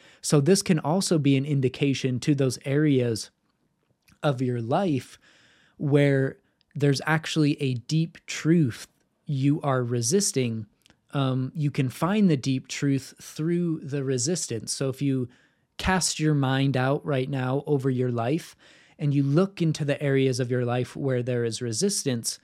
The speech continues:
um, you will probably find a truth that is either hidden to your conscious mind right now or maybe not.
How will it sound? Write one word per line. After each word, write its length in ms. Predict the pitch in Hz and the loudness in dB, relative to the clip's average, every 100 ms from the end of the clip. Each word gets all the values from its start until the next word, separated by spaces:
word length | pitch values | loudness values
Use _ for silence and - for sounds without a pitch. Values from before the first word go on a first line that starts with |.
| - _ _ _ _ | -20 _ _ _ _
um, 300 | 143 135 131 135 | -2 0 -2 -2
you 200 | 139 143 | -2 2
will 140 | 139 | 2
probably 600 | 135 - 143 135 131 143 | 2 0 0 0 0 0
find 560 | 127 - 113 120 120 120 | 0 -4 -4 -4 -4 -6
a 140 | 139 120 | -8 -8
truth 720 | - - 240 202 160 - - _ _ _ _ | -8 0 2 4 2 -4 -18 _ _ _ _
that 300 | 135 123 135 | -4 0 2
is 160 | 143 127 | 2 2
either 300 | 156 135 131 | 0 0 -2
hidden 520 | - 180 160 160 190 - _ _ | 0 2 4 2 0 -8 _ _
to 120 | 156 | 0
your 140 | 139 139 | 2 2
conscious 440 | 147 139 135 127 | -2 -2 -2 -4
mind 280 | 135 123 127 | -4 -2 -2
right 160 | 120 | -2
now 240 | 127 123 147 | -4 -4 -2
or 160 | - | -2
maybe 280 | 127 131 127 | -2 0 0
not. 360 | 120 110 135 | -2 -2 -6